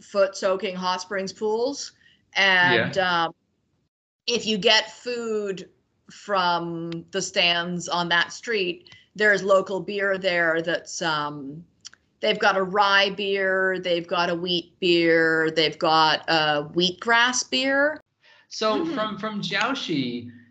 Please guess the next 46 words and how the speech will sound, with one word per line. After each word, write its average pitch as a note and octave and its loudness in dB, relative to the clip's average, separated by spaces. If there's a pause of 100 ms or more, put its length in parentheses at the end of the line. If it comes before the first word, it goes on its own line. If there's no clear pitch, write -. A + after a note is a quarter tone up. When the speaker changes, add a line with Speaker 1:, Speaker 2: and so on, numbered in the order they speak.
(240)
Speaker 2:
you D#3+ 0
said E3 0
you E3 0
went D#3+ 0
up D#3 -6
to C#3 -8
Fulong E3 0
and A2+ -8
then C3+ -4
to F3+ -8
Taipei G3+ -6
next? - -8 (840)
Speaker 1:
Uh, C4+ 6
yeah, A#3+ 6
we B3 -2
did. D#4 -2
Uh, F3+ 0
we F#3+ 0 (260)
aimed C#4+ 2
for B3+ -6
Fulong A#3+ -2
for G#3 -8
lunch, F#3+ -4
and A3 0
it G4+ -2
was D5 2
a A4 4
weekend, A4 0
so C4 -4
I D4 6
had E4 -2
expected C4 -4
that A3 -12
we G#3 -10
might, G3 -8
like, E3 -8 (520)
have F#3 0
problems F3+ -6
getting F3 -4
a E3 -2
table F#3 -6
at A3 -2
a A#3 -4
restaurant B3 -4
in B3+ -4
Fulong. C#4 -4